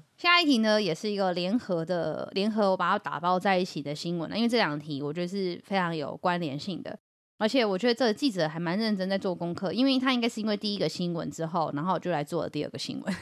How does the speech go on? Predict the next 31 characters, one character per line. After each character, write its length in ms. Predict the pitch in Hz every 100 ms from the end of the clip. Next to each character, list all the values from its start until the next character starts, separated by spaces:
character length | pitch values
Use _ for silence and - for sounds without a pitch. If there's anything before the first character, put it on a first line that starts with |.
| -
<laughs> 240 | _ _
这 60 | 311
个 80 | 294
新 140 | 277
闻 80 | 269
呢， 180 | 240 240
是 240 | 254 196 - - - -
三 220 | 285 294
月 180 | 302 233
三 200 | 214 226
十 140 | 185
号， 240 | 170 196 - - - _ -
宜 120 | 247
兰 220 | 247 247
县 300 | 269 254 208
社 280 | - 254 190
宅 340 | 180 147 151
社 220 | 170 226
会 100 | 220
住 120 | 196 196
宅 240 | 151 135
的 120 | 165
包 300 | 165 190 185
租 240 | 202 190 185
代 240 | 196 151
管， 300 | - - - - - _
哦， 140 | - 156
这 80 | 185
个 100 | 175
政 200 | 170 151
策 260 | - -